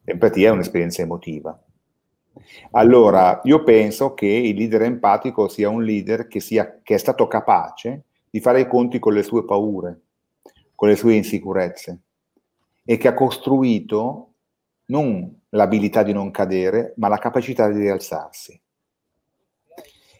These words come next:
Eh, e non solo, che ha costruito una leadership che è basata sul sapere chi è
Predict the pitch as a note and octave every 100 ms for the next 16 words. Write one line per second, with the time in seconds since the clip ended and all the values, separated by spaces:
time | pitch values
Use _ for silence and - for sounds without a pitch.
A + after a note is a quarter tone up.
0 | _ _ - A2 A2+ A2 G2+ - - _
1 | _ _ _ C3 D#3 G3+ A#2+ A#2+ C3 B2
2 | - A#2+ G#2 F#2+ F#2+ F#2 - _ _ -
3 | A2 - A#2+ B2+ C#3+ D3 A#2 B2 D3 E3
4 | F3+ F3+ - F3+ F3+ _ F3+ F3+ - _
5 | _ _ _ A#2+ A#2+ A#2 C3 B2+ C#3+ D#3
6 | D#3+ D3+ D3 - B2+ A#2+ G#2+ - B2+ -
7 | D3+ D3 D3 A#2 G2+ E2 -